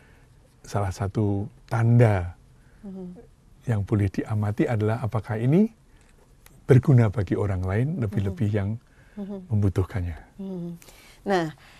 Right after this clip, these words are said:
Speaker 2: lalu indikatornya tadi sebaiknya apa saja selain berguna bagi orang lain? Nah, bagaimana kita mengukur, maksud saya, Romo? Kita tadi sudah melakukan ketiga langkah itu, lalu bersama-sama, ya, berkomunitas dalam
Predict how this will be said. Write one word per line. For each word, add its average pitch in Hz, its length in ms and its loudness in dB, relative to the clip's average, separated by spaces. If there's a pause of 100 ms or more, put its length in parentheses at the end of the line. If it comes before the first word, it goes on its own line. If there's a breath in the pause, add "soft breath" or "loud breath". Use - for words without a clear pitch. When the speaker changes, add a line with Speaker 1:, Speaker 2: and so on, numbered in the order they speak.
(200 soft breath)
Speaker 2:
lalu 220 320 4
indikatornya 220 800 2
tadi 214 280 0
sebaiknya 196 460 2
apa 240 140 2
saja 175 280 2
selain 190 480 2 (220)
berguna 175 560 4
bagi 170 320 2
orang 160 240 -2
lain? 160 480 0 (240 loud breath)
Nah, 185 80 -2
bagaimana 202 480 6
kita 247 240 2
mengukur, 220 480 4
maksud 165 240 2
saya, 160 240 2
Romo? 143 320 -2 (240 loud breath)
Kita 208 240 4
tadi 208 240 4
sudah 190 240 6
melakukan 175 400 4
ketiga 180 320 4
langkah 160 320 2
itu, 151 400 0 (240 loud breath)
lalu 175 320 6
bersama-sama, 190 680 2
ya, 165 140 4
berkomunitas 175 960 2
dalam 160 480 2